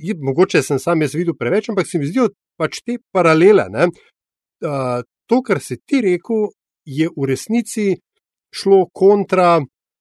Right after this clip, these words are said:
am, tej teoriji ve-, a, velikih posameznikov, ne, ki so z mo-,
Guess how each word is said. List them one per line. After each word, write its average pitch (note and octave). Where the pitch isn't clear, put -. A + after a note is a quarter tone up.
am, C#3
tej F#3
teoriji D#3
ve-, D3
a, C#3+
velikih G#3+
posameznikov, F#3
ne, D3
ki F3
so D#3
z C#3
mo-, C3+